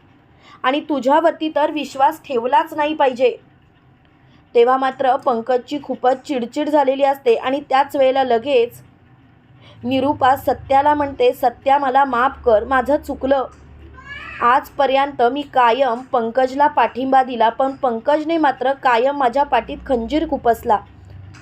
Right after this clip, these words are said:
पंकज असं का वागतो ना, तेच मला कळत नाहीये आणि मला आता हा विषय वाढवायचाच नाही.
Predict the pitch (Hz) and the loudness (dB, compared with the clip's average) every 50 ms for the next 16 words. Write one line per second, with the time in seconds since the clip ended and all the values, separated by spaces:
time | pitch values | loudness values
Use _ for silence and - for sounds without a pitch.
0 | - - - - - - - - - - 254 247 247 240 - 269 269 262 277 269 | -20 -20 -20 -20 -20 -20 -20 -20 -12 -8 -6 -6 -6 -4 -4 -4 -4 -2 -4 -4
1 | 269 302 285 294 - 254 254 277 285 285 277 285 - 302 302 285 247 247 269 269 | -4 -6 -6 -4 -2 0 0 2 2 0 -2 -4 -6 -6 -4 -2 -2 -2 -2 -4
2 | 277 262 269 269 - 285 277 269 277 285 277 - 262 233 247 262 262 262 269 247 | -6 -8 -8 -8 -8 -6 -4 -2 -2 -2 -2 -2 -2 -2 -2 -2 -4 -4 -4 -4
3 | 254 247 240 208 - - - _ _ _ - - _ - _ _ - - - - | -2 -2 -4 -4 -6 -8 -18 _ _ _ -20 -20 _ -20 _ _ -20 -20 -20 -20
4 | - - - 220 233 269 285 277 247 240 262 285 277 262 262 - 285 285 294 247 | -20 -10 -6 -4 -2 -2 -2 0 0 0 0 0 0 0 0 -2 -2 -2 -2 -4
5 | 240 247 240 - 262 262 277 269 254 233 226 226 247 262 269 262 262 294 285 277 | -6 -8 -8 -4 -4 -2 -2 -2 -2 -2 -2 -2 -2 -2 -2 -2 -2 -4 -4 -4
6 | 269 269 254 247 240 | -4 -6 -6 -6 -6